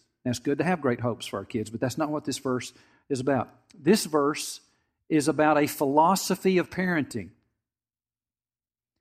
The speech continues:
A ge-, a philosophy of parenting, how we go about best parenting our children. And we're gonna jump right in, uh,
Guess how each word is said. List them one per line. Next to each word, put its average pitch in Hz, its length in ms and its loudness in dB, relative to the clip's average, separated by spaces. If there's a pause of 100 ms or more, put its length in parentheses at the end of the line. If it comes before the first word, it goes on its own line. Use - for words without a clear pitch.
(200)
A 156 80 4
ge-, 143 240 -2
a 156 100 0
philosophy 180 640 2
of 196 80 -2
parenting, 160 360 2
how 185 200 4
we 202 160 4
go 190 220 6
about 160 560 2
best 196 520 4 (440)
parenting 143 800 2 (340)
our 139 180 4
children. 156 560 0 (720)
And 147 280 4
we're 143 120 2
gonna 143 180 2
jump 139 380 0
right 127 280 2 (380)
in, 135 420 2 (140)
uh, 120 320 -8